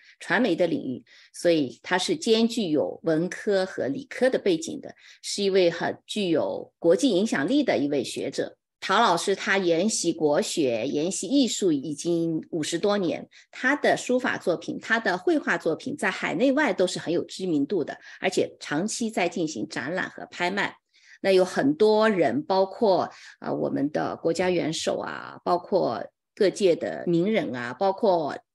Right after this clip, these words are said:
联合国组织和美国国会图书馆这些顶级的文博机构呢，都有收藏有我们海星老师的作品。海星老师他也是创办出了他有自己知识产权的一套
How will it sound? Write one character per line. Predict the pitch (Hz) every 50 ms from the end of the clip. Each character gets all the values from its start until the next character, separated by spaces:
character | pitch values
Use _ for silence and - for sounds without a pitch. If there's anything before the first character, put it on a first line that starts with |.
| _ _ _
联 | 180 185 196
合 | 214 240
国 | 214 208 175 165 165
组 | 165 - 175 127 107
织 | - - 160 165 170 170
和 | 170 - 156 151
美 | 156 156 143
国 | - - 143 147 151 156 160 160 _
国 | _ - 151 151 165
会 | 165 - 226 180 151
图 | - - 160
书 | 170 - 262 247
馆 | 247 - - - -
这 | - 180
些 | 180 - - 180 175 - - - _ _ _ _
顶 | - 175 165 165
级 | 156 - - 151 180 196
的 | - 240 202 175 151 120 - _ _ _ _ _ _ _ _ _
文 | 175 180 196 185
博 | 185 175
机 | 170 175 180 156
构 | - 185 165 139
呢， | 127 117 - _ _ _ _ _ _
都 | 247 240 240 240 254
有 | 240 202 160 147 - - - - _ _
收 | - - - 208 190 190
藏 | 190 - - 160 151 151
有 | 151 147 139
我 | 131
们 | 135 143
海 | 143 - 170 160
星 | - - 160
老 | 156 - 151
师 | - - 151 139
的 | - 151
作 | 156 - - 240 208
品。 | - - - - - - _ _ _ _ _ _ _ _ _
海 | - - 190 196
星 | 196 - 247
老 | 214 190
师 | 196
他 | 196 - - 226
也 | 220 180 139
是 | - - 190
创 | - - - 311 262 233 208
办 | - 214 185 170
出 | - - 202
了 | 185 175
他 | 175 175 - - 196
有 | 185 160 143 123 - - _ _ _ _ _ _
自 | _ - 254 233
己 | - - 175 156 139 113 - _ _ _ _ -
知 | - 262 254
识 | - 269
产 | 262 - - 185 151 147
权 | - - - 139 - -
的 | - 175 -
一 | -
套 | - - - 196 170 151 -